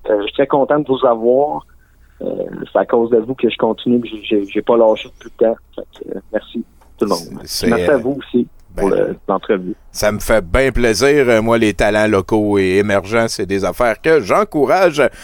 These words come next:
Speaker 2: Écoute, euh, Plastic Pat, on va te souhaiter une excellente soirée. Puis, euh,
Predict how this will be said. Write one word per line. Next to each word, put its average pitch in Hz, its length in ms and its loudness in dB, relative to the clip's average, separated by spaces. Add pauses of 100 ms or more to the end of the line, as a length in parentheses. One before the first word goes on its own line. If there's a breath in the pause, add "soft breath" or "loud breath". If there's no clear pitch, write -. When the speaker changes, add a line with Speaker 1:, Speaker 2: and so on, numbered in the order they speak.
(280 loud breath)
Speaker 2:
Écoute, - 280 -2
euh, 113 120 2
Plastic 104 400 0
Pat, - 220 0
on 87 80 -4
va 87 60 -2
te - 60 0
souhaiter 98 300 2
une 95 80 0
excellente 151 560 2
soirée. 117 600 2
Puis, 92 240 -2
euh, 82 260 -2